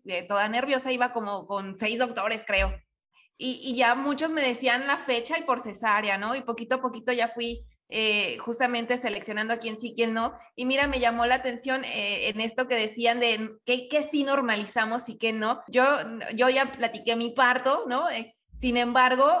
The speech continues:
acabo de caer en cuenta, sí caí en violencia, a ver si lo digo bien,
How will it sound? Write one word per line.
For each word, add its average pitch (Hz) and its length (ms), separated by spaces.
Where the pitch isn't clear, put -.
acabo 226 400
de 320 140
caer 214 260
en 254 160
cuenta, 302 540
sí 381 240
caí 254 360
en 240 180
violencia, 208 720
a 190 100
ver 202 100
si 285 120
lo 269 80
digo 226 240
bien, 208 180